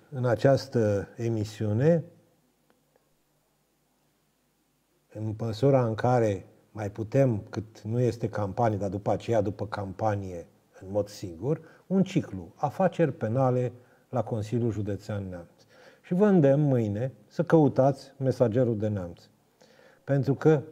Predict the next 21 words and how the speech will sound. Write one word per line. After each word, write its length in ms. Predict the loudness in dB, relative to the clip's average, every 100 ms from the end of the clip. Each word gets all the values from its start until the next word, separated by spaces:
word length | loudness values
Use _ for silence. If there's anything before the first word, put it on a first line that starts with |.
| -10
veți 240 | -8 0
avea 480 | 0 2 2 2 0 -14 _ _ -20 -20 _ _
o 180 | 2
recapitulare 1200 | 4 4 4 0 0 -2 2 4 4 2 -2 -6 -8 -18 _
a 380 | -4 -2 -2 -8 _ _ _ _ _ _ _ _ _ _
multor 600 | 2 4 4 4 4 2
dintre 440 | -4 -4 -2 0
aceste 480 | 0 0 -2 -2 -4
afaceri 760 | -4 -6 -10 -10 -4 -4 -4 -10 _ _ -10
de 80 | -4
la 160 | -2
spital, 580 | -2 -6 -12 -12 -10 -10 -12 -20 _
ca 140 | -2
să 160 | 0 0
înțelegeți 640 | 2 2 2 2 2 0
exact 600 | 0 2 0 0 -6 -20 _ _ _ -20 _ _ _ _ _ _
că 100 | -16
ce 200 | -2 2
s-a 200 | 4 6
întâmplat 640 | 6 6 2 4 4 4 2
acum 540 | -4 -6 -10 -10 -10